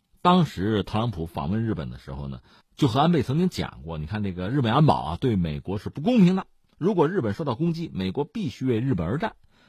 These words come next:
那美国受到攻击的时候，日本是不投入战斗，这哪行啊？亏了。确实啊，特朗普这话说的是对的，日本安保这个条约嘛，确实是规定了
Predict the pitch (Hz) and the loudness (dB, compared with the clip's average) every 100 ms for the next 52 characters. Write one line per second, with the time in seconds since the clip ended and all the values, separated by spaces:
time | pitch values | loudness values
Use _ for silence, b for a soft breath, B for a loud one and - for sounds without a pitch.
0 | - 277 - - 151 98 69 90 165 226 | -2 0 0 6 8 8 2 0 0 2
1 | 226 165 139 156 147 147 131 135 b - | 2 0 0 -2 0 -2 -4 -6 b -4
2 | 220 131 95 101 - 214 202 233 240 240 | 0 2 0 -4 -6 -6 -4 -2 -2 -4
3 | 415 - - 277 339 80 98 127 - _ | -8 -14 -6 -4 -2 -4 -4 -6 -10 _
4 | - 226 127 - _ _ _ - - 226 | -6 -4 -4 -10 _ _ _ -14 0 4
5 | 123 - 208 - 175 208 - 185 131 113 | 4 2 0 0 0 -2 0 -2 -2 -2
6 | 117 107 113 160 110 78 117 196 98 120 | -2 -2 -4 0 0 0 0 0 0 -2
7 | 185 73 - - 95 - 131 185 214 196 | -2 -4 -6 -14 -8 0 2 2 2 0
8 | - b b - - 151 - 107 - 185 | -6 b b -8 -2 -2 -2 -8 -4 -2
9 | 214 196 175 101 78 | 0 0 0 0 -2